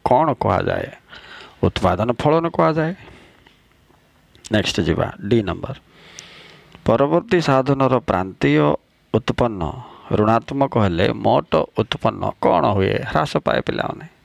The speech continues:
ଇଏ ଋଣାତ୍ମକ ହଉ ହଉ ସେ ହ୍ରାସ ପାଇବାର ଆରମ୍ଭ ହବ। ଠିକ୍ ଅଛି? ନେକ୍ସଟ ଯିବା, ଲାଷ୍ଟ ନମ୍ବର। ଉତ୍ପାଦନର ପ୍ରାଥମିକ ସାଧନର ଗୋଟେ ଉଦାହରଣ ଦିଅ। ଏଇଟା ଗୋଟେ ପରୀକ୍ଷାରେ ଆସିଥାଉଛି ପିଲାମାନେ ସବୁବେଳେ। ଉତ୍ପାଦନର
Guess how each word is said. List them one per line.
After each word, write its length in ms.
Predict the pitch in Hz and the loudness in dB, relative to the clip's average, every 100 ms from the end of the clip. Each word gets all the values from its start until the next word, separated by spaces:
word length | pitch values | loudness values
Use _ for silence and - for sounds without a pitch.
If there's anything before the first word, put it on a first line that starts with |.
| - - - - - | -20 -20 -20 -20 0
ଇଏ 100 | 117 110 | 4 6
ଋଣାତ୍ମକ 440 | 113 120 110 113 107 | 4 2 0 0 2
ହଉ 100 | 123 127 | 2 4
ହଉ 100 | 180 170 | 2 2
ସେ 80 | 127 110 | 2 4
ହ୍ରାସ 200 | 107 98 104 | 2 0 2
ପାଇବାର 260 | 98 107 139 98 | 4 4 4 2
ଆରମ୍ଭ 220 | 85 80 73 | -2 -4 -4
ହବ। 100 | 69 - - - | -4 -6 -12 -4
ଠିକ୍ 140 | - 139 | 0 2
ଅଛି? 160 | 147 - 247 _ _ - - - - - - - | 2 -2 -4 _ _ -20 -20 -20 -16 -16 -14 -4
ନେକ୍ସଟ 220 | 117 107 107 | -2 0 0
ଯିବା, 160 | 101 85 92 | 2 2 2
ଲାଷ୍ଟ 220 | 104 - 104 | 0 -2 -4
ନମ୍ବର। 260 | 104 127 - - - - _ _ - - - _ - - | 0 -2 -2 -14 -20 -20 _ _ -20 -20 -20 _ -20 -4
ଉତ୍ପାଦନର 720 | 120 - 139 139 139 147 139 156 175 233 - | -2 0 2 2 2 2 2 2 0 -2 0
ପ୍ରାଥମିକ 560 | 101 - 135 139 131 135 - | 0 0 0 0 0 0 2
ସାଧନର 480 | 120 113 123 120 143 143 | 2 2 2 2 2 0
ଗୋଟେ 220 | 120 104 98 | 0 2 2
ଉଦାହରଣ 360 | 95 92 - 76 | 2 0 0 0
ଦିଅ। 200 | 90 67 50 - | 0 0 -2 -6
ଏଇଟା 140 | 107 104 | 0 0
ଗୋଟେ 120 | 104 - | 0 0
ପରୀକ୍ଷାରେ 320 | 98 101 104 92 | -2 0 0 0
ଆସିଥାଉଛି 340 | 92 - 104 113 | 0 -2 -2 -2
ପିଲାମାନେ 320 | 87 80 80 - | 0 0 0 -2
ସବୁବେଳେ। 340 | 95 92 82 98 - _ - - - - - - | -2 0 0 -2 -10 _ -20 -20 -20 -20 -20 -4
ଉତ୍ପାଦନର 640 | 107 - 139 110 104 104 | -2 0 0 0 0 0